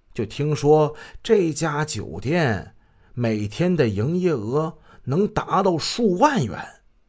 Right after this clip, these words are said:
经理很阔，住的是豪华别墅，开的是高档轿车，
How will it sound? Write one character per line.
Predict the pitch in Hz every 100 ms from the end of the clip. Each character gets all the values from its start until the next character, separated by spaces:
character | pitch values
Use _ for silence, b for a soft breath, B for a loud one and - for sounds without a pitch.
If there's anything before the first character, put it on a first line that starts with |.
| _ _ _
经 | - 139 123
理 | 120
很 | 120 101 87
阔， | - 160 127 - b _ -
住 | 214 214
的 | 160
是 | 135
豪 | 143 143 196
华 | 151 156
别 | 156 185 196
墅， | 185 - B -
开 | - - 127
的 | 117
是 | 98 90 -
高 | - 139 135 123
档 | - -
轿 | 104 139 107
车， | - 156 147